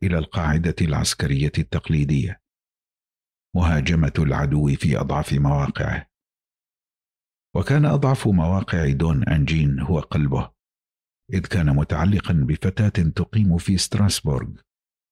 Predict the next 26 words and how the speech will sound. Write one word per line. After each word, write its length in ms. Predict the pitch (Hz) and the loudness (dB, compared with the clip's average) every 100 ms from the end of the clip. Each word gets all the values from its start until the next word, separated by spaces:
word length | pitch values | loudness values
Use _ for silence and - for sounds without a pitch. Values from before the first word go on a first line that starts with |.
| _ | _
فما 200 | 110 76 | 0 0
كان 320 | 71 - 73 64 | 0 0 0 0
من 80 | |
شولمستر 760 | 65 - 101 85 82 - 76 - - | 0 2 2 2 0 -4 -6 -4 -2
إلا 340 | 101 82 - | 0 0 -2
أن 80 | 80 | -4
اختطف 560 | 73 - 101 - 90 | -4 -4 -4 -2 -2
عشيقة 680 | 87 69 73 90 - 85 - | -2 -2 -2 -2 -2 -4 -2
الدوق، 500 | 147 135 110 - - _ _ _ _ _ - | -2 -2 -4 -8 -20 _ _ _ _ _ -6
ونقلها 600 | 92 78 - 120 113 107 | -2 -2 0 2 4 2
إلى 260 | - 87 82 | 2 0 0
بيت 280 | 87 95 | 0 0
ريفي 600 | 87 80 82 - 90 78 69 | -2 0 0 2 2 2 0
في 220 | - 73 | 0 0
جنوب 400 | 73 73 76 73 | 2 2 2 0
الأليزاس 840 | 67 - 78 73 73 67 - - - _ _ _ _ _ - | -2 0 0 -2 -2 -4 -4 -10 -14 _ _ _ _ _ -4
بالقرب 420 | 107 104 143 120 | -2 0 0 2
من 260 | 90 85 78 | 4 4 2
الحدود، 600 | 80 76 95 - - - - _ _ _ _ _ _ _ - | 0 0 -2 -2 -4 -10 -20 _ _ _ _ _ _ _ 0
ثم 160 | 95 | 2
زور 500 | 95 123 143 123 120 | 4 4 4 4 2
رسالة 560 | 110 - 123 98 85 87 | 2 2 2 2 2 0
من 260 | 67 64 | 2 2
الفتاة 460 | 82 80 95 - 85 73 | 0 -2 -4 -2 -2 0
إلى 260 | 60 76 | 0 0
الدوق 520 | 69 73 65 - - | 0 -2 -2 -6 -20